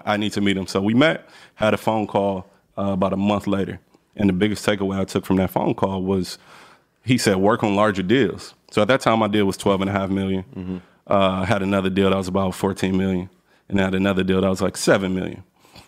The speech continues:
Speaker 1: The fourteen million dollar deal was a market rate unit. It wasn't a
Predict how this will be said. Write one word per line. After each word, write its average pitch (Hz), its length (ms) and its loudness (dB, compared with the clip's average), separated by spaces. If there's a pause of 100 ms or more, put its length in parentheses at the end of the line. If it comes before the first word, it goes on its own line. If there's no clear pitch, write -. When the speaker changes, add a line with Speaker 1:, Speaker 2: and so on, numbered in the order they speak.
(140)
Speaker 1:
The 107 60 -4
fourteen 110 460 2
million 101 220 2
dollar 95 200 2
deal 95 200 0
was 95 120 -2
a 92 40 -4
market 104 340 0
rate 92 380 -6
unit. 95 360 -4
It 101 40 4
wasn't 101 360 2
a 87 240 -6